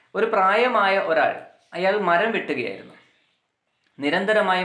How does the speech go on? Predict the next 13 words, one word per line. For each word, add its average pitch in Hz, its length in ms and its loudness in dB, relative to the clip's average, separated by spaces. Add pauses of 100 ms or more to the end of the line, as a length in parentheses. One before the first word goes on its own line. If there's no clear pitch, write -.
മരം 156 220 2
വെട്ടുകയായിരുന്നു. 127 520 -8
ഒരു 170 180 -10
ചെറുപ്പക്കാരനായ 214 800 0
ഒരാളോട് 160 440 0
അയാളുടെ 151 340 0
കൂടെ 143 180 -6 (140)
കൂടി. 127 220 -12 (600)
പക്ഷേ 220 280 2
എത്ര - 340 -4 (160)
ശ്രമിച്ചിട്ടും 190 720 -4 (640)
ഈ 196 140 -4 (260)
പ്രായമായ 180 680 2